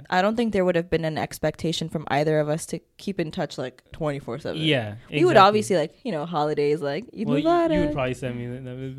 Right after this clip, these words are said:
Speaker 2: be <laughs> I would reply back. <laughs>
Speaker 1: Like, two days later.
Speaker 2: Yeah.
Speaker 1: Sorry, Sada, just seeing this now.
Speaker 2: Oh, you don't wanna see my D Ms, man.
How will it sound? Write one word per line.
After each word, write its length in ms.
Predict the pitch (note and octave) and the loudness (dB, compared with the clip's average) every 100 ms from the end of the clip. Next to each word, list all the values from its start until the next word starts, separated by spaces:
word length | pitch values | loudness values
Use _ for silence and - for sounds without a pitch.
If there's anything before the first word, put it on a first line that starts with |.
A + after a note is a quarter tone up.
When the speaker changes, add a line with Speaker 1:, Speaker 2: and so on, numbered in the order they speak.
| F#3+ | -6
Speaker 2:
be 80 | - - - - - - - - | -4 -4 -6 -18 -14 -12 -12 -6
<laughs> 0 | |
I 240 | A4 A4 G#4+ D5 | 4 4 4 -4
would 80 | G#4 | -6
reply 300 | G#3 G#3+ D#3+ | -4 -2 -2
back. 300 | F#3+ D#4+ - - - | -2 -4 -6 -8 -10
<laughs> 360 | C#4+ - - - - - - - - | -10 -12 -20 -20 -20 -20 -20 -20 -4
Speaker 1:
Like, 200 | E3+ D#3+ | -2 2
two 120 | - | 4
days 200 | D#3+ D#3+ | 4 4
later. 280 | D#3+ D3+ E3+ A4 - - | 2 2 2 0 -2 0
Speaker 2:
Yeah. 360 | A3 F3 D#3+ | 2 4 4
Speaker 1:
Sorry, 280 | E3+ E3 E3 | 6 6 6
Sada, 260 | E3+ D#3 D#3 | 2 0 0
just 220 | E3+ - | -4 -4
seeing 240 | E3+ D#3+ | -2 0
this 160 | D#3+ E3+ | -2 -2
now. 260 | D#3+ D3+ D3 | 0 2 2
Speaker 2:
Oh, 20 | |
you 120 | C#3+ | 4
don't 80 | E3+ | 4
wanna 160 | D#3 C#3+ | 2 2
see 160 | D#3+ | 2
my 140 | D3+ C#3+ | 2 4
D 200 | D#3 D3 | 6 6
Ms, 140 | C3+ | 4
man. 580 | D3 D3 C#3 - F#3 | 4 6 6 2 2